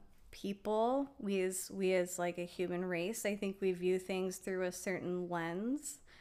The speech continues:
Um, I think society, um, poses things through a certain lens for us. And, um, I think just, uh,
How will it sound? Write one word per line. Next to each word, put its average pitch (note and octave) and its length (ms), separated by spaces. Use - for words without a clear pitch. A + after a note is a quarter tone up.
Um, F3 380
I F#3 80
think F#3 360
society, F#3 1080
um, E3+ 520
poses F#3+ 480
things F#3+ 460
through F#3+ 200
a F#3 40
certain F#3 440
lens F3 520
for G3 580
us. E3 540
And, E3 580
um, E3+ 300
I E3+ 100
think F#3 440
just, - 340
uh, - 280